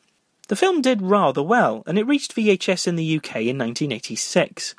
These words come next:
way after the Nasties had left their stain on the legal system. The print used by Apex Video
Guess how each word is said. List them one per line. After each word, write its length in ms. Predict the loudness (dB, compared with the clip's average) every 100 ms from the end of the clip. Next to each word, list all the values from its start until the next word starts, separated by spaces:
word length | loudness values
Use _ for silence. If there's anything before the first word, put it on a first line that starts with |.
| 0
way 200 | 2 2
after 240 | 0 -2
the 80 | -2
Nasties 480 | -2 -4 -6 -4 -4
had 120 | 0
left 240 | 0 2
their 100 | -2
stain 400 | -2 -4 -4 -4
on 80 | -6
the 80 | -4
legal 380 | 0 0 0 -4
system. 540 | -4 -6 -8 -10 -14 _ -20 -20 -20 -20 _
The 60 | -2
print 280 | 0 0
used 320 | 0 2 0 0
by 180 | 0
Apex 500 | 0 -4 -4 -6 -4
Video 520 | 0 0 2 -2 -2